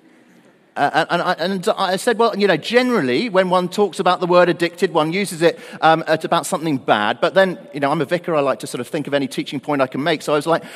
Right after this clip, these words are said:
"Well, well, actually, sometimes, sometimes there are good things.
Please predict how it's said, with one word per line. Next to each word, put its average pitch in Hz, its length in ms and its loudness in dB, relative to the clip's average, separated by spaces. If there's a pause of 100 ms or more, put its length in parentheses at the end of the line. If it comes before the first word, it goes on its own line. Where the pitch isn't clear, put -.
(120)
"Well, - 300 4
well, 185 160 2
actually, 214 340 -2
sometimes, 160 1000 -4
sometimes 214 600 -2
there 190 180 0
are 208 80 0
good 240 320 -8
things. 87 560 -10